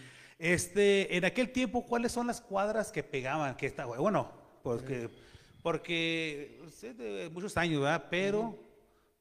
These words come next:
Speaker 1: este, que se han quedado todavía, ¿o cuáles cuadras había en aquel tiempo? ¿Qué
Speaker 2: O
Speaker 1: te
Speaker 2: sea,
Speaker 1: acuerdas?
Speaker 2: de ahorita de las que quedan de aquel tiempo cuando yo entré, pues nomás quedaría la cuadra de, de Flecha Boys y el Güero Vallesano. Cuando yo entré, somos los únicos más viejos que tenemos ahí.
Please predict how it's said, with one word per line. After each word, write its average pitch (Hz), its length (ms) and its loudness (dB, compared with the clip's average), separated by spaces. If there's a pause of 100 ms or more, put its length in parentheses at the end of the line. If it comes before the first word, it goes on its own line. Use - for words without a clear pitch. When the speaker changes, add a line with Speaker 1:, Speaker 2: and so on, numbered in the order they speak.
(160)
Speaker 1:
este, 135 460 -6
que 127 140 -8
se 147 120 -8
han 156 100 -8
quedado 165 260 -4
todavía, 143 420 -2
¿o 120 60 -8
cuáles 160 240 -6
cuadras 165 400 -4
había 131 220 -4
en 147 80 -4
aquel 135 180 -6
tiempo? 123 400 -10 (600)
¿Qué 147 100 -12
Speaker 2:
O 147 40 -8
Speaker 1:
te - 60 -10
Speaker 2:
sea, 131 120 -4
Speaker 1:
acuerdas? 123 360 -8
Speaker 2:
de 147 260 -10
ahorita 180 280 -12
de 202 80 -8
las 160 140 -10
que 135 120 -16
quedan 190 280 -6
de 160 80 -6
aquel 170 240 -10
tiempo 175 280 -10
cuando 143 220 -8
yo 151 100 -8
entré, 165 520 -10 (600)
pues 131 140 -14
nomás 139 260 -10
quedaría 139 340 -10
la 151 140 -8
cuadra 147 640 -6
de, 113 400 -14 (260)
de 120 120 -16
Flecha 139 320 -14
Boys 139 340 -12
y 131 120 -12
el 113 120 -14
Güero 139 220 -10
Vallesano. 123 560 -16 (680)
Cuando 120 260 -18
yo 131 120 -12
entré, 131 300 -14
somos 139 240 -12
los 131 100 -14
únicos 135 260 -16
más 127 200 -16
viejos 131 240 -16
que - 100 -20
tenemos 127 360 -20
ahí. 139 180 -14